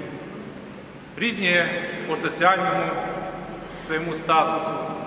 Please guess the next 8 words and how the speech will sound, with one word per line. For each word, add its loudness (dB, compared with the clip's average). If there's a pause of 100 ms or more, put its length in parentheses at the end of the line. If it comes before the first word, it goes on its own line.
(1300)
І -2
все 6
ж 0
вон 2 (160)
їх 0 (280)
об'єднує 4 (1500)
безмірна 4 (240)
любов 6